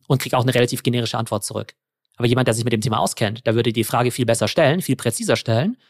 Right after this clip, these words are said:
würde noch bessere Follow-up-Fragen stellen und dadurch vielleicht irgendwie fünfmal bessere Antworten bekommen.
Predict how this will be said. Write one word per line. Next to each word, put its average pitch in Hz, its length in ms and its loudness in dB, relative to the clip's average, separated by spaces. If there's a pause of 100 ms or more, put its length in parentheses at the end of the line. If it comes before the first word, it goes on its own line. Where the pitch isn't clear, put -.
(140)
würde 131 140 4
noch 127 140 0
bessere 127 340 0
Follow-up-Fragen 123 640 0
stellen 147 400 0 (220)
und 127 120 2
dadurch 123 280 2
vielleicht 113 320 0
irgendwie 113 140 0
fünfmal 123 340 -2
bessere 107 240 -6
Antworten 107 340 -8
bekommen. 127 360 -6